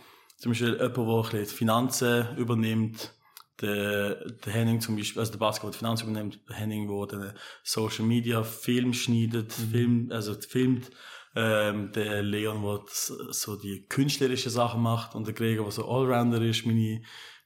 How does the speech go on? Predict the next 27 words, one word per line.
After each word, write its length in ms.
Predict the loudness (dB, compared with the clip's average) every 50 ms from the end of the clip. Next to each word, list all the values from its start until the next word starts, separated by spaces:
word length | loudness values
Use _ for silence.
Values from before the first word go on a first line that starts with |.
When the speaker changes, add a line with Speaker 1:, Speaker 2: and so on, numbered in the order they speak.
| _ 0
Speaker 1:
meine 360 | 2 4 6 6 6 6 4
Muse, 680 | 4 6 6 6 4 4 4 4 4 4 4 4 4
wenn 120 | 4 4
man 80 | 4 4
das 200 | 4 4 6 6
so 80 | 6 6
<laughs> 40 | 6
sagen 260 | 6 6 6 4 2 0
kann. 260 | 2 2 2 2 0 -4 -6 -6 -6 -6 -6 -4 0
Ähm, 680 | 2 4 4 6 6 4 4 2 0 0 -2 -4 -6 -8 -14 -20 -20 -20 -20 -8 0 2
also, 260 | 2 4 6 4 4 2 -2 -10 -8
so 120 | -4 0 2
im 80 | 4
Hintergrund 920 | 4 4 6 6 4 4 4 2 0 2 2 4 4 6 4 4 2 0 -6
ist 680 | -4 -2 -2 0 2 2 2 2 2 0 0 -4 -6 -6
es 60 | -4
schon 200 | 0 2 2 2
sehr 720 | 2 0 2 2 4 4 6 6 4 4 2 0 -6 -4 -4
aufgeteilt, 520 | -4 -4 -4 -4 0 2 2 2 2 2
was 180 | 0 0 0 2
wir 80 | 2 2
machen. 400 | 4 2 2 2 2 0 0 0 -4 -12 -18 -14 _ -2
Aber 180 | 0 2 2
im 100 | 2 2
Vordergrund, 460 | 2 2 2 4 2 2 0 -2 -2
klar, 340 | 0 0 2 2 2 0 -2 -6
dort 340 | -10 -10 -10 -12 -16 -16